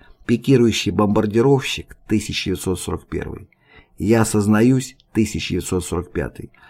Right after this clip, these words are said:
"Берлинская баллада" тысяча девятьсот сорок восьмой, "Канарис" тысяча девятьсот пятьдесят четвертый, "Врач из Сталинграда" тысяча девятьсот пятьдесят восьмой, "Смертельные муки доктора Мабузе"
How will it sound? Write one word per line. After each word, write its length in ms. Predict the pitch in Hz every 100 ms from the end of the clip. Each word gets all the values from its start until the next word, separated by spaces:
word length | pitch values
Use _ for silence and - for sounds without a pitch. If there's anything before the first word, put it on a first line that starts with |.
| - -
"Берлинская 720 | - 110 120 131 120 - 98
баллада" 600 | 98 98 110 123 120 80 - -
тысяча 440 | 101 - 85 -
девятьсот 320 | 87 - 90
сорок 220 | 82 76 -
восьмой, 500 | 78 - 65 - - _ _ _ _
"Канарис" 640 | 92 107 120 127 120 - - _ _
тысяча 360 | 113 107 - -
девятьсот 380 | 98 - 113 -
пятьдесят 400 | 92 87 92 87
четвертый, 680 | - - 82 65 - - _ _ _ _ _
"Врач 420 | - 98 117 113 -
из 160 | 113 -
Сталинграда" 760 | - 104 107 107 127 113 - _ - - -
тысяча 440 | 110 104 85 -
девятьсот 340 | 92 85 92 87
пятьдесят 400 | 92 85 90 82
восьмой, 480 | 82 90 80 64 - _ _ _ _ -
"Смертельные 760 | - 120 131 131 143 113 113
муки 340 | 120 143 - 101
доктора 480 | 92 113 - 104
Мабузе" 640 | 104 110 117 113 85 -